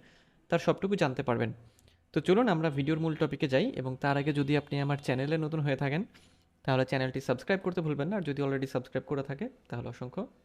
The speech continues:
ধন্যবাদ। তো চলুন আমরা digital marketing fundamentals from beginner to expert কোর্সটি শুরু করি। তো প্রথম বিষয় ডিজিটাল মার্কেটিং কী আমাদের এটা জানতে হবে, কারণ আমাদের মূল বিষয়টাই হচ্ছে যে আমরা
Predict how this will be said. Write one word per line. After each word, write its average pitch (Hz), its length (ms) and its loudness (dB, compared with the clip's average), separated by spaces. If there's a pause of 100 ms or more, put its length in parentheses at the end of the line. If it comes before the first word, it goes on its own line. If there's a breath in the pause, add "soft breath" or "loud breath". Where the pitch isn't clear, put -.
ধন্যবাদ। 156 320 -2 (680 soft breath)
তো 175 80 0
চলুন 170 280 4
আমরা 131 180 2
digital 160 360 0
marketing 160 440 0
fundamentals 139 560 0 (560)
from 131 140 2 (120)
beginner 143 380 -2
to 151 120 0
expert 190 280 0 (260)
কোর্সটি 135 300 -4
শুরু 170 200 0
করি। 131 140 0 (1400 loud breath)
তো 165 60 0
প্রথম 226 320 4
বিষয় 131 280 -2 (180)
ডিজিটাল 180 360 0
মার্কেটিং 135 480 0
কী 117 140 -4
আমাদের 120 240 -2
এটা 135 160 2
জানতে 120 260 -2
হবে, - 140 -6
কারণ 139 220 -4
আমাদের 143 220 -4
মূল 160 180 -2
বিষয়টাই 165 400 -2
হচ্ছে 165 260 -6
যে 135 100 -4
আমরা 127 280 -2